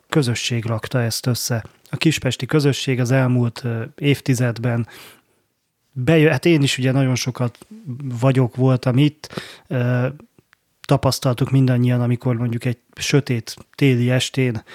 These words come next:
egyedül olvasgatunk a, a, mondjuk a futballházban egy hétfő délutáni ügyeletnél, és besétál egy idős bácsi, aki csak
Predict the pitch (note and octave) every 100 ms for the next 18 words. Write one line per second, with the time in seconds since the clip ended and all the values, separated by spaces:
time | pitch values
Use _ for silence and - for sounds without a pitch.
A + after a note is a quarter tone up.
0 | - - - _ C#3 C#3 A#2+ B2 A#2+ -
1 | C#3 C3 B2 A#2+ A2+ B2 B2+ A#2 A#2+ A#2
2 | A#2 - D#3 B2 A2+ A2+ C3 _ - B2
3 | A#2+ A#2+ D3+ C3 C3 A#2+ A#2+ A2+ A#2 A2
4 | - C3+ - C3 A#2+ B2+ B2 B2+ A#2 C3
5 | D#3 D3+ C#3 D3 - - - - B2+ D3
6 | - B2 A2+ B2 B2 A#2 B2 A#2+ A2 C3+
7 | C3 - C#3 B2 B2+ - B2+